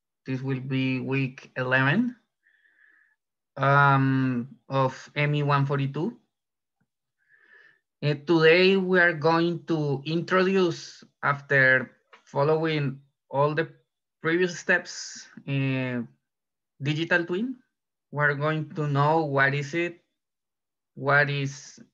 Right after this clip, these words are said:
why is important digital twin, uh, and is taking relevance on industry on these new days. Um, and in that sense, how we can develop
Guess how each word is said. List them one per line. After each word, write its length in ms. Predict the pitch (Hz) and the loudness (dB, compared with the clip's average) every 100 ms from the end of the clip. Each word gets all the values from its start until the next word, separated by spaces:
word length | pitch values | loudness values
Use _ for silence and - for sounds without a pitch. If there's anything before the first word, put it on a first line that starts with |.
| _ _ | _ _
why 240 | 139 151 156 | -2 0 2
is 260 | 156 143 | 0 -2
important 600 | 156 139 156 160 139 139 | -4 -2 0 2 2 0
digital 360 | 139 139 147 139 | -2 -4 -4 -4
twin, 380 | 165 170 165 165 _ _ _ - | -2 -2 -2 -8 _ _ _ -6
uh, 560 | 139 131 127 123 123 - | -2 -2 -2 -4 -4 -2
and 160 | 135 | 0
is 180 | 135 139 | 0 -2
taking 380 | - 143 139 143 | -4 -4 -2 0
relevance 480 | 143 156 143 135 131 | 2 2 2 0 -2
on 120 | 127 | -4
industry 640 | 135 135 156 - 175 160 156 _ _ _ - | -4 -4 -8 -8 -8 -8 -12 _ _ _ -12
on 240 | 127 123 131 | -8 -6 -4
these 400 | 135 135 139 143 | -4 -4 -4 -2
new 260 | 135 135 | 0 0
days. 460 | 143 165 240 - - _ _ _ _ _ - _ _ _ | 0 0 -4 -10 -20 _ _ _ _ _ -20 _ _ _
Um, 800 | 135 139 135 135 131 131 131 123 - _ _ _ _ _ 147 | -2 2 2 2 0 0 -2 -6 -12 _ _ _ _ _ 0
and 220 | 156 156 | 2 2
in 120 | 156 | 0
that 160 | 160 160 | 0 0
sense, 280 | 180 170 | -2 -2
how 400 | - 175 170 165 - _ _ 156 | 0 2 2 -2 -10 _ _ -12
we 200 | 151 156 | -10 -10
can 520 | - 180 165 160 156 | -2 2 4 4 2
develop 640 | 151 160 165 143 127 117 | 0 2 2 0 -2 -4